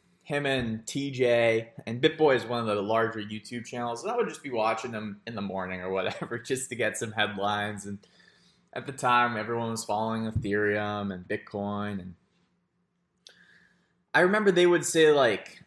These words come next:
because I don't think they knew a lot about Binance Smart Chain at the time. It was right when Binance Smart Chain really took off. And I was an early, like, DeFi user in PancakeSwap, so I remember knowing about Bakery Swap. And I remember these guys were,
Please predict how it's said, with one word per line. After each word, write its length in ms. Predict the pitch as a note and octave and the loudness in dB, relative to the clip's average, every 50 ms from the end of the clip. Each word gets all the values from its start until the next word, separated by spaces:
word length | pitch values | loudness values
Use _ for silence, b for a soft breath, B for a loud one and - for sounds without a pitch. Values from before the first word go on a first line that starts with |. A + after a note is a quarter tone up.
| _ - | _ -12
because 360 | - A2+ - D3+ C3+ C3 B2+ - | -10 -4 -2 -2 -2 -4 -6 -4
I 140 | - - D3 | 0 2 2
don't 200 | F#3 G#3+ G#3 G#3+ | 4 2 0 2
think 200 | G#3 F#3+ E3+ - | 0 0 0 0
they 180 | - A2+ G2+ G2+ | -2 -4 -2 -2
knew 260 | G#2 A2 C3+ A3 C4 | -2 -2 0 0 2
a 60 | A#3 | 2
lot 300 | C3+ G2 G2+ G2+ G2+ G2+ | 2 0 -2 -8 -10 -10
about 260 | F#2+ F#2+ F#2 F#2 - | -8 -6 -6 -6 -6
Binance 400 | - F#2+ F#2+ F#2 F#2 F2+ F#2+ - | -4 -4 -4 -4 -4 -8 -10 -10
Smart 300 | - - F#2+ F#2+ F#2+ - | -10 -8 -8 -10 -10 -10
Chain 180 | - G#2 G2 F#2 | -10 -10 -10 -10
at 100 | F#2 F#2 | -10 -14
the 180 | _ _ - | _ _ -18
time. 220 | - - - D#2 F#2 | -16 -14 -12 -8 -6
It 40 | A2+ | -6
was 140 | B2+ B2 | -4 -2
right 220 | C3 D#3+ F#3+ A3 B3+ | 2 2 2 2 2
when 140 | B3 F#3+ C#3 | 0 0 2
Binance 340 | D3+ D#3 E3 E3 D#3+ D3 | 2 2 2 2 -2 -4
Smart 340 | - - - C3+ C#3 C3+ C3 | -6 -8 -6 -4 -2 -2 -2
Chain 360 | - C3+ A2 G#2 G#2 G#2 G#2 | -4 -6 -6 -6 -6 -8 -6
really 320 | G#2+ B2 C3 B2+ B2 A#2 A2 | -2 0 0 2 0 0 -2
took 340 | - - - A2 G2 - G2 | -4 -6 -6 -6 -6 -4 -6
off. 320 | F#2+ - - - - - | -6 -6 -8 -10 -12 -10
And 80 | A#2+ A#2+ | -6 -2
I 100 | C#3+ F3+ | 0 0
was 160 | G3+ F#3+ E3+ | 0 0 -2
an 80 | D#3 C3+ | -2 -6
early, 420 | - B2 C3 C#3+ C#3 C#3 C#3 B2+ | -6 -4 -2 -2 -2 -2 -2 -2
like, 320 | A2 G#2 F#2+ F#2+ - _ - | -2 -4 -6 -8 -10 _ -12
DeFi 460 | G#2 A2 A2+ A2+ - B2 B2 A#2+ B2 | -10 -10 -8 -2 0 2 2 2 0
user 500 | C3 C#3 C3 B2+ C3+ C3+ B2+ A#2 - - - | 0 -4 -4 -4 -4 -4 -4 -4 -6 -8 -10
in 220 | - G#2+ G2+ G2 F#2+ | -10 -8 -6 -6 -8
PancakeSwap, 640 | - G#2+ G2 G2+ - C3 C3 - - D#3+ D#3 - - | -8 -8 -8 -8 -8 -10 -8 -4 -2 -2 -2 -2 -4
so 140 | - C3+ F2+ | -2 0 4
I 140 | A#2 E3+ A3+ | 6 6 6
remember 380 | A3+ G3 E3 D#3 D3+ C3+ B2 | 6 4 2 0 0 2 0
knowing 400 | A2 G#2 G#2+ A#2 A#2 A#2 A2+ A2 | 0 2 0 0 0 2 0 0
about 360 | G2+ G2 A2 G#2 G2 F#2+ - | -2 0 0 0 0 -2 -2
Bakery 460 | - G2+ G#2 G2 - - G2+ G#2 G2+ G2+ | -4 -4 -4 -4 -6 -8 -6 -6 -6 -8
Swap. 760 | - - - G2 G2 G2+ G#2 G2+ G2 - - - b b b b b b b b b b b | -10 -8 -4 0 2 4 4 4 2 0 -4 -16 b b b b b b b b b b b
And 100 | - C#3 | -6 -4
I 60 | D#3+ | -2
remember 300 | F3+ G#3 A3+ G#3+ F#3+ F3 | -2 -2 -2 0 -2 -2
these 200 | D#3+ E3+ E3 - | -2 -2 -6 -4
guys 320 | - D3+ D3+ D3+ D3+ C#3 | -2 -2 0 0 0 -2
were, 220 | C3 C3 A#2 - | -2 -4 -4 -4